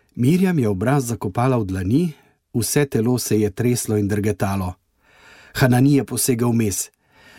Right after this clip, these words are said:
"Ja, ja, seveda to počnemo, čeprav običajno v bolj zasebnih okoliščinah. Gre za to, da še nikoli nisva slišala tega izraza za spuščanje vetrov."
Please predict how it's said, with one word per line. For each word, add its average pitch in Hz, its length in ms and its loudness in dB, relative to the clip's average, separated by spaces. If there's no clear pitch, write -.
"Ja, 120 360 2
ja, 127 380 2
seveda 135 420 0
to 139 180 -2
počnemo, 131 640 0
čeprav 135 380 0
običajno 131 680 0
v 120 100 0
bolj 143 240 2
zasebnih 123 640 -2
okoliščinah. 107 800 -2
Gre 165 260 2
za 135 160 0
to, 165 240 2
da 135 160 2
še - 200 0
nikoli 127 400 2
nisva 127 340 2
slišala 117 600 0
tega 107 260 -2
izraza 104 680 0
za 113 160 0
spuščanje 98 640 0
vetrov." 90 460 -4